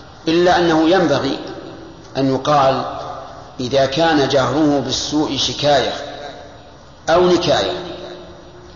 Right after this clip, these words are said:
شكاية عند من يستطيع أن يأخذ حقه، أو نكاية إذا سمع هذا بأن فلان يتكلم فيه أقلع، فهذا لا بأس به. وأما لمجرد الغيبة فلا تجوز.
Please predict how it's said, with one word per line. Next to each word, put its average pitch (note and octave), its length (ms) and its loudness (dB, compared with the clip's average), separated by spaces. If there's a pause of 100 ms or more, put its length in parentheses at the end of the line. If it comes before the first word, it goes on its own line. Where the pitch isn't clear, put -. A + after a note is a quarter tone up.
(140)
شكاية E3+ 440 2
عند D#3+ 200 2
من D3 380 2
يستطيع C#3+ 420 0
أن D3 80 2
يأخذ C3 220 -2
حقه، C3+ 440 -2 (760)
أو F3+ 160 6
نكاية F3+ 500 4 (260)
إذا D3 200 2
سمع F3 300 2
هذا D3 300 2
بأن B2+ 340 -2
فلان B2+ 260 0
يتكلم C3 400 -2
فيه F3 240 2 (1160)
أقلع، C#3 360 0 (1400)
فهذا D3+ 380 0
لا E3 100 4
بأس A#2 240 -2
به. F2+ 80 -10 (1500)
وأما D3 380 4
لمجرد C#3 480 2
الغيبة E3 340 2
فلا D#3+ 220 2
تجوز. G#2 420 -6